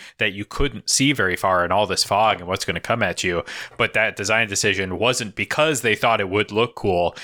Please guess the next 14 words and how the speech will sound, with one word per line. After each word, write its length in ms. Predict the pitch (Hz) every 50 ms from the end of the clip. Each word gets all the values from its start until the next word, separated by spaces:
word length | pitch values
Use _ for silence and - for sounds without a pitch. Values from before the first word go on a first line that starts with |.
| - - -
It 120 | 117 113
was 200 | 101 98 98 -
because 320 | - 113 101 - 110 101
they 160 | 95 - 101 98
literally 540 | 92 98 107 104 104 98 95 92 92 90
couldn't 300 | - - 113 104 101 - 95
render, 440 | 92 92 92 87 - 82 87 - -
and 160 | - 104 104 95
it 80 | - -
ended 240 | 113 107 98 90
up 200 | 98 90 85 - _ _ _ _ _ _ -
paying 260 | - 101 92 85 80
off. 400 | 85 82 80 - - - - - - -
So 320 | - - 82 82 - -